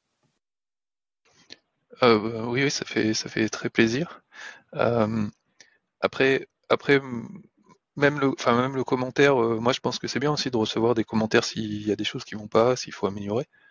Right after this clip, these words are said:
parce que c'est difficile de, si on n'a pas de retour, c'est difficile de se corriger. Donc, voilà, moi, je suis, je prends, enfin, j'ai un peu, je prends un peu tout. Après, euh, c'est sûr <laughs> qu'on préfère, euh, les très bons commentaires, c'est, c'est évident.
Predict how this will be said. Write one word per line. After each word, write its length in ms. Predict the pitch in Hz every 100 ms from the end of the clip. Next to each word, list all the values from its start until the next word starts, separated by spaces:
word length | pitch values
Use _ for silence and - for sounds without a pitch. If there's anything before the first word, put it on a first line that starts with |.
| _ -
parce 120 | -
que 240 | - 107
c'est 440 | 110 - - - 104
difficile 480 | 104 - - 123
de, 260 | 117 107 104 - - -
si 120 | -
on 40 | 110
n'a 80 | 104
pas 120 | 120
de 60 |
retour, 320 | 113 113 143 -
c'est 120 | 113
difficile 300 | 110 - 107
de 100 | 110
se 60 |
corriger. 340 | - 107 120 131
Donc, 260 | 104 98 - - - - - _ _ _
voilà, 300 | 110 101 107
moi, 160 | 117 104
je 60 | -
suis, 260 | - 104
je 80 | 101
prends, 360 | - 107 107 110
enfin, 240 | 107 110 113
j'ai 120 | 107
un 60 | 101
peu, 80 | -
je 60 | -
prends 160 | -
un 40 | 101
peu 120 | 110
tout. 220 | - 165
Après, 280 | 127 - 127
euh, 140 | 113 110
c'est 160 | -
sûr 180 | - 135
<laughs> 160 | - -
qu'on 80 | 127
préfère, 460 | - 107 131 123
euh, 160 | 107 104 - - -
les 80 | 120
très 160 | - 110
bons 140 | 104
commentaires, 460 | - 101 110 123 -
c'est, 100 | -
c'est 140 | -
évident. 320 | 104 110 120